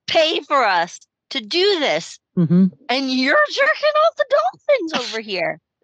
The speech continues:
Speaker 1: You're
Speaker 2: <laughs>
Speaker 1: blowing it.
Speaker 2: Right.
Speaker 1: So instead of, I, I mean, I understand hallucinogenics and, and all that kind of stuff. So,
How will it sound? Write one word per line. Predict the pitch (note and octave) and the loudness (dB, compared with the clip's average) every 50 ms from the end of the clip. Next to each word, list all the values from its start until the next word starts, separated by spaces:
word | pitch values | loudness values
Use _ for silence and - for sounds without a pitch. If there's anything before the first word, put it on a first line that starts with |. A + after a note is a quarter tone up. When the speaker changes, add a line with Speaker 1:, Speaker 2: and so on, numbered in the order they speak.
| D4 - - | -8 -6 -4
Speaker 1:
You're | - C4+ F#4+ - - | -4 -2 -2 -2 -4
Speaker 2:
<laughs> | - | -6
Speaker 1:
blowing | D#4 E4 - - C5 C#5+ C#5 C#5 B4 D#4+ | -6 -2 -2 0 0 2 2 0 0 0
it. | A3+ F4 D#4 - - _ _ _ _ _ _ _ | -2 -4 -4 -6 -8 _ _ _ _ _ _ _
Speaker 2:
Right. | - G#3+ A#3 A#3+ A3+ | 0 0 0 0 -2
Speaker 1:
So | - C4+ C#4 C4 C#4 | -2 -2 0 0 0
instead | C#4 D4 C4 B3+ - - - - C4+ C#4 D#4 D#4+ - | 0 0 -2 -6 -12 -8 -4 -2 0 2 2 2 2
of, | D5+ - C4 C4 A#3 - - E3+ - _ _ _ _ _ - _ _ - - - - _ _ _ _ _ _ _ _ _ _ - - _ - | 2 2 0 -2 -4 -8 -12 -12 -12 _ _ _ _ _ -20 _ _ -20 -20 -20 -20 _ _ _ _ _ _ _ _ _ _ -20 -18 _ -12
I, | - - - _ | -12 -12 -10 _
I | - F#3+ G#3+ | -6 -6 -4
mean, | A3+ G#3+ G3 F3 D#3+ D3+ D#3 E3+ F3+ G3 _ _ _ _ _ _ _ _ _ _ - | -4 -4 -4 -4 -4 -6 -8 -10 -12 -14 _ _ _ _ _ _ _ _ _ _ -10
I | - D#2+ C#2+ - - A4+ | -10 -8 -6 -6 -6 -8
understand | G#4 - D#3+ - - - - A3+ F4 F#4 G#3+ F#3+ | -8 -8 -8 -8 -8 -6 -6 -6 -6 -4 -4 -4
hallucinogenics | G3 F3+ F3+ F#3 - - - - E3+ E3 E3 F3 F#3 - _ _ _ _ _ - F3+ E3+ D#3+ - F#3 G3 B3+ E4 A#3 F3+ D#3+ - - - | -4 -4 -4 -4 -4 -4 -6 -8 -10 -12 -12 -14 -18 -20 _ _ _ _ _ -12 -10 -10 -8 -6 -4 -4 -4 -2 -2 -4 -4 -6 -8 -8
and, | E3 D3+ D3 D3 - - - _ _ - | -6 -6 -6 -8 -10 -12 -16 _ _ -8
and | - F#3+ F3+ E3+ | -6 -4 -2 -2
all | D#3+ E3 D#3+ D#3 - | 0 -2 -2 -2 -2
that | F3 A3 G4+ - - - | -4 -4 -4 -4 -8 -10
kind | - - F#3 | -8 -4 -4
of | E3 E3+ - | -4 -4 -4
stuff. | - F#3 D#3+ D#3 E3 - | -4 -4 -4 -4 -4 -6
So, | - - E3+ D#3+ D#3 D3+ D3 D#3 | -6 -4 -2 -2 -2 -2 -4 -6